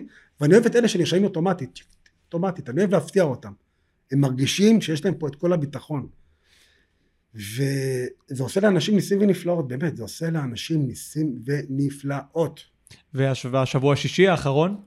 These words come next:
Speaker 1: אה, זה השבוע שאנשים, אה, משתגעים עליו. המשחק, כל המילים בדרך לבלעדיות.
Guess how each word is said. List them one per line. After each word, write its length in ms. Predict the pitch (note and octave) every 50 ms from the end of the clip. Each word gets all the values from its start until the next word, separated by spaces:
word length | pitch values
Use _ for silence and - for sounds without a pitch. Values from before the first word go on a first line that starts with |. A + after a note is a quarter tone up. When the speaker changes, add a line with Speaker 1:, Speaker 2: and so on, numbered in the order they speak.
| _ - A2
Speaker 1:
אה, 320 | A2+ B2 B2+ C#3 C#3 C3+ A#2
זה 120 | G#2+ -
השבוע 360 | G#2+ - - A#2+ A#2+ B2+ B2+ A#2
שאנשים, 580 | - A#2 G#2+ G#2+ G2+ - - A2+ A2 G#2+ G#2+
אה, 60 | G2+ F#2+ F#2 F#2+ F2+ E2+ F2 F2 F2 E2+ _ _ _ _ _ _ _ _ _ _ _ _ _ _ _ _ _ _ _ _ _ _ _ -
משתגעים 440 | A2+ - - - G2 F#2+ G#2+ G#2 G2+
עליו. 160 | F#2 F2 F2 F2 _ - _ _ _ _ _ _ _ _ _ _ _ _ _ _ _ _ _ _ _ _ _ _ _ -
המשחק, 540 | - C3+ C#3+ C#3 - - - G#3 D#3+ - - - _ _ _ _ _ _ _ _ _ _ _ _
כל 180 | - G3+ G3+ G#3
המילים 320 | G3+ F#3 F3 F3+ G3 F3+
בדרך 300 | E3 D3+ D3+ D#3+ - D3+
לבלעדיות. 640 | D3 C#3 C3 B2+ A#2+ A#2+ A2 A#2 A2+ G#2+ G2 _